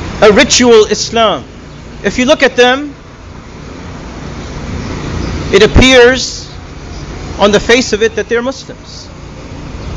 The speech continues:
But you don't know what's going on inside. And what reveals that which is going on inside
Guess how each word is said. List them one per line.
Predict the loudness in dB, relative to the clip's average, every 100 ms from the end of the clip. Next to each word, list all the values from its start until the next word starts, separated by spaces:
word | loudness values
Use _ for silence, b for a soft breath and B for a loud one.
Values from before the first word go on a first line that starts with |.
| -8 -8 -8 -8 -8 -6 -6 -6 -6 -6 -6 -6 -6 -6 -6 -6 -6 -4 -4 0
But | 4
you | 6
don't | 8 8
know | 8 8
what's | 6 2
going | 2 4
on | 2 2
inside. | 0 -6 -2 2 2 0 -10 -20 -20 -20 -20 -20 -20 -18 -18 -18 -16 -12 -2
And | 2
what | 2 2
reveals | 2 2 2 0 2 2 0 -8 -16 -16 -18 -18 -18 -18 -6 2
that | 4 4
which | 0 -2
is | -2
going | 2 2 4
on | 2 -2
inside | -4 -4 0 0 0 -6